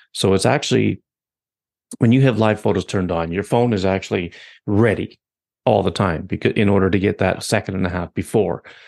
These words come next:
You know, don't worry, it's not saving anything to Apple servers or nothing like that. It's all done on the device. And so the privacy is good, but that's what it does. That's how it works. And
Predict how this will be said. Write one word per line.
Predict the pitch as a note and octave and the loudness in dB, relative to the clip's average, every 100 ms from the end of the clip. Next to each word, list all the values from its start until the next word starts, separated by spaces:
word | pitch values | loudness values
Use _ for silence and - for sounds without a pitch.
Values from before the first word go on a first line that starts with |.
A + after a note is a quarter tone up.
| - _ A2+ | -20 _ -2
You | |
know, | F#2 | 0
don't | E2 G2 G#2 | 0 0 2
worry, | B2+ A2+ G#2 G#2 | 4 2 2 2
it's | - - | -2 -2
not | G2 A2+ - _ _ - - _ _ | 0 0 -4 _ _ -20 -20 _ _
saving | - - A2+ A2+ A2+ | -6 0 2 2 2
anything | A#2 A#2 B2 A#2 | 2 2 2 2
to | A#2+ G#2+ | 0 0
Apple | G#2 A#2+ A2 | 0 -2 -8
servers | - F#2+ F2+ G2 F#2 | -6 -6 -2 -2 0
or | |
nothing | F2 F2 A2 | -4 -4 -2
like | A#2+ A#2+ | -2 0
that. | F2 F2+ | 0 -2
It's | - | -2
all | F2+ G#2+ | -2 0
done | G#2+ A#2 | 0 0
on | A#2 | 0
the | B2 | 0
device. | B2+ G2+ E2+ F2+ - - - _ _ _ _ _ - | 0 0 -2 -6 -12 -20 -20 _ _ _ _ _ -2
And | G2 F#2 F2+ F2+ | 2 4 2 0
so | - F2+ F2 | 0 0 0
the | - | -2
privacy | G2 G2+ A2+ - A#2+ | -2 -2 -2 -2 0
is | A2+ | -2
good, | - F2+ F2 - - - - - | 0 -2 -2 -8 -20 -20 -12 0
but | G2 F#2 - _ | 2 2 -4 _
that's | - A2+ A#2 - | -4 -2 0 0
what | A#2+ | -2
it | A2+ | 0
does. | A#2+ G2 F#2+ | 2 2 0
That's | G#2 | -4
how | - G2+ | -2 -2
it | - | -2
works. | F#2+ F#2 - - - | -2 -2 -4 -14 -8
And | G2+ F#2+ F#2 F2 | -4 0 0 -2